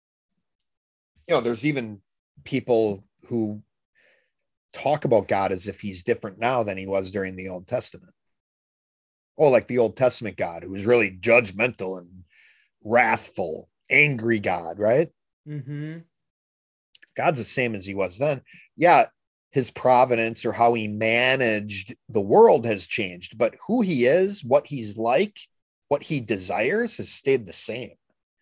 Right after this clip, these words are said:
Speaker 2: Nice.
Speaker 1: So with that all said, we're gonna look at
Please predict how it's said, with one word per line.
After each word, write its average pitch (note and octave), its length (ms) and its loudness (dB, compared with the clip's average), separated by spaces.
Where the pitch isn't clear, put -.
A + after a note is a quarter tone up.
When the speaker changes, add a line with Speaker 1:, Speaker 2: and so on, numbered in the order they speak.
Speaker 2:
Nice. G#2+ 460 -20
Speaker 1:
So B2+ 400 4
with B2+ 180 0
that A3+ 220 10
all C#3+ 160 8
said, B2 580 2
we're D3+ 140 0
gonna A#3+ 160 4
look A#2+ 260 2
at B2+ 200 2